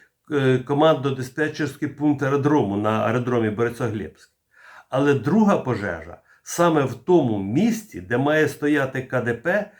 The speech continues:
ну, по, згідно з тими ж нормами годності. При, пожежа велика, теж зафіксована з космосу. А К Д П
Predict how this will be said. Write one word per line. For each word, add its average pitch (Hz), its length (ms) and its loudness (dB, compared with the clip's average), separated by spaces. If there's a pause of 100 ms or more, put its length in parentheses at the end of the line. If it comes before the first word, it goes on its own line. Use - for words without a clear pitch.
(240)
ну, 139 300 0
по, 165 240 0
згідно 147 460 0
з 135 60 -4
тими 170 300 2
ж 127 160 -4
нормами 147 440 2
годності. 107 720 -4 (1000)
При, 143 680 0 (240)
пожежа 170 520 2
велика, 135 680 0
теж 160 340 0
зафіксована 151 640 -2
з 160 80 -8
космосу. - 640 -8 (460)
А 131 120 -2
К 131 160 0
Д 123 120 0
П 190 340 0